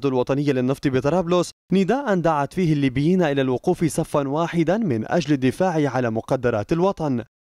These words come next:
وفي البيضة طالبت المؤسسة الوطنية للنفط حكومة الأزمة بتحمل مسؤولياتها ودعم عناصر جهاز حرس المنشآت النفطية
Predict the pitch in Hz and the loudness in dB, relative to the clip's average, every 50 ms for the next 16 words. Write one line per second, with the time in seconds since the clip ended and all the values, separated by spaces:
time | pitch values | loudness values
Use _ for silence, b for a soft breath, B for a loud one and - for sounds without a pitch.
0 | _ _ - 175 190 185 - 202 196 165 196 269 285 254 208 - - 185 185 175 | _ _ 0 0 0 2 0 -2 -2 0 0 0 2 0 0 0 0 0 0 0
1 | 156 147 147 - 156 139 135 135 131 123 139 - 180 - - 160 - 156 139 131 | 0 0 0 0 0 0 0 0 0 0 0 0 -2 -2 -2 -2 0 0 0 0
2 | 127 - 135 135 156 156 143 143 131 123 123 131 151 - - 151 143 - 143 131 | 0 0 0 -2 0 0 0 0 2 2 0 0 0 0 0 -2 -2 -2 -4 -2
3 | - 180 180 170 156 139 - 143 147 - - 185 147 123 127 113 101 104 120 113 | 0 0 2 2 2 0 0 -2 -2 0 -2 -2 -2 -2 -4 -4 -2 -2 -2 -2
4 | 160 147 - 175 170 156 135 123 120 123 131 131 - 151 151 143 147 165 208 208 | -4 -4 -2 -2 0 0 0 0 0 0 -2 -2 -2 -2 -2 0 0 0 0 0
5 | - 202 185 175 175 180 180 180 160 131 117 131 135 127 131 127 117 104 110 120 | 0 0 0 2 2 2 2 0 0 -2 -2 -2 -2 -2 -2 -2 -2 -2 -2 -2
6 | 147 175 170 - 175 151 139 120 127 120 127 156 170 143 135 127 - 151 160 156 | -2 -2 -2 0 0 0 0 0 0 0 0 0 0 0 -2 -2 -2 -2 -2 -2
7 | 143 - 147 131 123 120 117 - 156 - 170 175 - 151 147 151 - - 196 185 | -2 -2 -2 -2 -2 -2 -2 -2 -2 0 -2 0 2 0 0 0 0 -2 -2 0
8 | 175 185 185 180 | 2 2 2 2